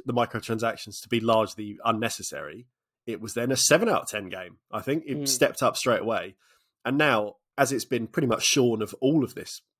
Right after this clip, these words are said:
Speaker 1: online pressure, I think it's a nine plus. I absolutely love it. I played the G P mode for a good three or four hours one day during the half term, not to unlock anything particular, just
Speaker 2: Mm.
Speaker 1: because it's fun.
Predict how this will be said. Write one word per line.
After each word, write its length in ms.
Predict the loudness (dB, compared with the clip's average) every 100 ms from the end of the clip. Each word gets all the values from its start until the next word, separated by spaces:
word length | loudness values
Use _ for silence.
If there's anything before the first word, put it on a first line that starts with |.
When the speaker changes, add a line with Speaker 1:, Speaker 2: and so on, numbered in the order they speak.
| _
Speaker 1:
online 460 | 2 2 -2 -4
pressure, 480 | -6 -8 -6 -8 -12 _ _ _
I 80 | 0
think 120 | 2
it's 80 | 2
a 40 | 4
nine 380 | 4 4 2
plus. 400 | 2 0 0 -8 4
I 140 | 4
absolutely 400 | 6 2 0 2
love 220 | 4 6
it. 200 | 4 -2 -8 -20 -20 -20 2
I 100 | 2
played 240 | 4 2 0
the 80 | 0
G 240 | 2 2
P 160 | 2 4
mode 260 | 4 2
for 80 | -2
a 80 | 2
good 280 | 2 2 -6 -14
three 160 | 2 4
or 80 | 4
four 240 | 2 2
hours 260 | 4 4 0
one 160 | -6
day 160 | -6 -8
during 220 | -8 -10
the 80 | -8
half 260 | -8 -8 -10
term, 300 | -14 -14 _ _ _ 0
not 180 | 2 2
to 120 | 0
unlock 300 | 2 2 2
anything 260 | -2 -2 -6
particular, 480 | -6 -8 -6 -8 -6
just 220 | -8 -6
Speaker 2:
Mm. 40 |
Speaker 1:
because 360 | -2 -2 -2 -6
it's 180 | -6 -4
fun. 420 | 2 2 2